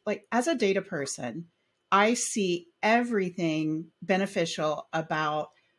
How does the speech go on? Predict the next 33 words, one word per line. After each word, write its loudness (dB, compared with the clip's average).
optimizing 2
technology 0
use -2
for 2
your 4
data 0
storage, -2
your -2
data 0
workloads, -2
the -6
size -4
of -6
your -4
data, -2
the 2
trade-offs. -2
So 2
one 2
of 4
my, 2
uh, -10
engineering 6
mantras -2
is -2
everything 0
comes -6
down -2
to -10
cost, -10
benefit, -8
and -6
risk. -4